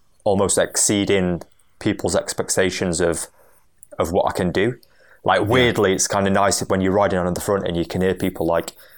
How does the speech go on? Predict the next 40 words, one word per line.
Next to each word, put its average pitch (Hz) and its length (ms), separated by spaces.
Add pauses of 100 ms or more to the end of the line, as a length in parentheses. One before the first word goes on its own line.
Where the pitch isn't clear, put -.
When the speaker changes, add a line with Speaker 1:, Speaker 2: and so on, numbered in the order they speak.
(520)
Speaker 1:
panting 98 400
behind, 87 460
and 80 280 (540)
they 92 80
kind 92 220
of 80 80
just - 160
look 98 240
at - 80
you 95 140
and 85 80
stuff - 200
like 95 120
that. 90 100
It - 80
kinda 107 220
gives 98 200
you 101 80
a 95 40
little 98 200
bit - 200
of 87 120
extra, 90 460 (160)
Speaker 2:
Of - 60
course - 220
it - 60
Speaker 1:
extra 85 280
Speaker 2:
does. 95 60
Speaker 1:
motivation, 98 600
you 80 80
know, 90 200
Speaker 2:
Yeah, 113 140
Speaker 1:
and 120 80
Speaker 2:
yeah. - 160 (1080)
Speaker 1:
stuff 143 240
like 117 160
that. 110 180
So 110 160
I 110 60
wanna 113 380